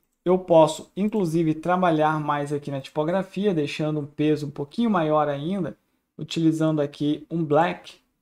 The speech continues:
Ó, calma aí. Isso, utilizando um black. E aqui embaixo eu posso deixar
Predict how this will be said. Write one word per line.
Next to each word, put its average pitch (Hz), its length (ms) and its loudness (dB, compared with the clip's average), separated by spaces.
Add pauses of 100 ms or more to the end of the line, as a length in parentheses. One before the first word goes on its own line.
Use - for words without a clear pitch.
(480)
Ó, - 120 -10
calma 139 340 -4
aí. 160 360 -2 (1160)
Isso, 160 420 -2 (380)
utilizando 156 600 -2
um 202 80 -2
black. 175 380 0 (380)
E 247 60 -6
aqui 226 180 -6
embaixo 170 500 2 (120)
eu 226 100 -8
posso 156 380 -2
deixar 160 640 -4